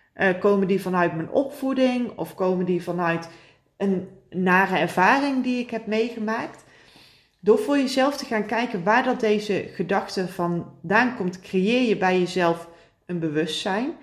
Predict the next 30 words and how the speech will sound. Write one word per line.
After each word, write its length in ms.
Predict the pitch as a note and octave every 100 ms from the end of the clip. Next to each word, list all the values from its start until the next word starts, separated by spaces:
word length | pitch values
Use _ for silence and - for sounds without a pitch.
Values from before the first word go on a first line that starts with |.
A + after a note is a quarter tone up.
| - - _
Dus 160 | F#3
het 200 | G#3 E3+
bewustzijn 720 | D#3+ F3+ A#3+ A#3 - F3 E3 D3
van 360 | E3 E3+ D#3+ - -
welke 440 | D#3+ G#3+ B3 A#3
gedachten 500 | G3 F#3 F3 - D#3+
dat 200 | E3+ E3
je 80 | E3+
hebt, 400 | E3 D#3 - - _ _ _ _
waar 340 | - F3+ G3
dat 140 | F#3+ F3
de 80 | F3
gedachten, 680 | F3 D#3+ D#3+ - D3+ - -
eh, 420 | D#3+ D#3+ D#3 C#3+
vandaan 460 | E3 D#3 E3+ G#3+
komen. 400 | A3 A#3 A#3 B2+ - - - _ -
En 160 | G3+
doordat 340 | G#3 B3+ C4 C4
je 60 |
dat, 240 | A#3 A3+ - - _
die 160 | F3 F#3+
bewustzijn 640 | F#3+ F#3+ D4 - A#3 F#3
hebt 180 | F3 F3
gecreëerd, 760 | - - - G3 G#3+ E3 E3 - _ _ _ _ _
kun 140 | - C#4
je 100 | C#4
er 140 | B3
ook 240 | C#3+ G#3+ -
voor 240 | G3+ G3
gaan 340 | G3 E3 D#3+